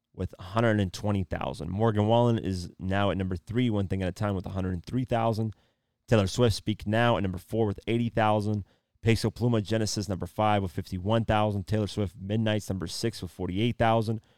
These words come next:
Morgan Wallen, Dangerous Double Album, number f-, seven with forty-six thousand. Greta Van Fleet,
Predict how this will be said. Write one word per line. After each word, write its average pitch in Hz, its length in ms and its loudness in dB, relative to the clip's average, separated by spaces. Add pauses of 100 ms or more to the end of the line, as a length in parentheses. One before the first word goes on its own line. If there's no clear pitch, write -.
(320)
Morgan 107 300 6
Wallen, 110 280 4
Dangerous 104 360 2
Double 98 260 2
Album, 107 400 2
number 92 160 -4
f-, - 180 -18 (240)
seven 120 420 2
with 95 120 -4
forty-six 98 480 -4
thousand. 110 440 2 (540)
Greta 131 280 6
Van 117 320 2
Fleet, 117 460 -2